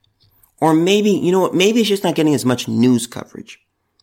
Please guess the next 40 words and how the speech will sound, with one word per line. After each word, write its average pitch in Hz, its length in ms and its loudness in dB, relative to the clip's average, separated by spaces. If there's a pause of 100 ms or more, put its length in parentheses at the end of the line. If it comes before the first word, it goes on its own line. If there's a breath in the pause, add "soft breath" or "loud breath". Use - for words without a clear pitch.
(220)
It 165 140 0
might 202 160 2
be 185 80 0
going 160 180 0
at 147 60 -2
the 113 80 -6
same 135 340 0
rate. 139 380 -2
I 151 180 0
don't 147 240 -2
really 120 240 0
think 151 320 -4
so. 240 460 -4 (1160)
But 175 120 0
what's 180 260 0
amazing 180 680 0
is 151 120 -4
that 156 160 -4
you 160 120 -4
just 160 180 -6
have, 151 340 -6 (880)
you 170 120 -4
know, 160 320 -4 (1600)
dozens 156 320 0
of, - 240 -6
dozens 151 300 -4
of 160 100 -2
accusers 160 300 -4
just 147 200 -6
come 160 240 -2
out 175 420 -2
just - 260 -4
to 147 120 0
accuse 151 280 -4
this 147 180 -6
O 143 120 0
B 143 120 -2
G 147 160 -2
Y 143 200 -2
N. 156 200 -6